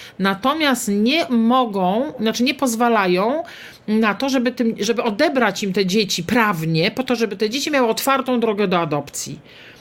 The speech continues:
Bo gdyby te dzieci miały otwartą drogę do adopcji, to większość z nich, albo duża część z nich miałaby szansę na normalne życie w normalnych rodzinach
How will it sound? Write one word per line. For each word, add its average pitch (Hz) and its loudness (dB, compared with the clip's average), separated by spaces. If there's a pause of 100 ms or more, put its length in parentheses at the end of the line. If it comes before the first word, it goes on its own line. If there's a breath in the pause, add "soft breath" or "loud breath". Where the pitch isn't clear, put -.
(200 loud breath)
Bo 180 0
gdyby 277 0
te 285 0
dzieci 254 0
miały 294 2
otwartą 170 -2
drogę 151 2
do 147 0
adopcji, 143 -4
to 226 -2
większość 226 0
z 165 -4
nich, 196 0
albo 196 0
duża 240 0
część 170 -4
z 156 -4
nich 233 -2
miałaby 254 0
szansę 262 -2
na 254 2
normalne 240 2
życie 220 -2
w 202 -8
normalnych 190 0
rodzinach 143 -2